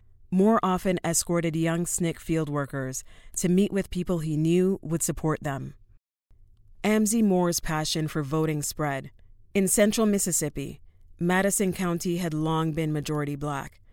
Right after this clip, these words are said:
due mostly to its rich soil that supported not only cotton, but corn, potatoes, and sweet potato. Civil rights activists in the county seat, Canton, first started voter registration efforts in the early nineteen fifties,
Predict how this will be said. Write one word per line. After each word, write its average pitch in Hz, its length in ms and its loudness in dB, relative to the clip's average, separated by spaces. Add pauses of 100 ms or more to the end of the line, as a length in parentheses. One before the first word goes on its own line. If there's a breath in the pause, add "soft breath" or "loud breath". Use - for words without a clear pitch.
(360)
due 202 220 4
mostly 202 460 4
to - 160 -2
its 147 160 -2
rich 160 240 0
soil 151 400 0
that 139 180 -4
supported 170 460 -2
not 165 260 0
only 170 220 0
cotton, 143 540 -6 (260)
but 156 180 -4
corn, 180 500 0 (260)
potatoes, 165 720 -2 (100)
and 170 180 0
sweet - 280 -2
potato. 135 560 -8 (640)
Civil 220 360 2
rights 190 320 2
activists 147 600 -4
in 185 120 2
the 170 80 2
county 175 400 -2
seat, 156 380 0 (180)
Canton, 165 560 -2 (360)
first 202 300 0
started 190 340 2
voter 175 280 2
registration 156 800 -2
efforts 147 380 -6
in 170 160 -4
the 160 160 -2
early 180 280 0
nineteen 165 420 -2
fifties, 135 600 -8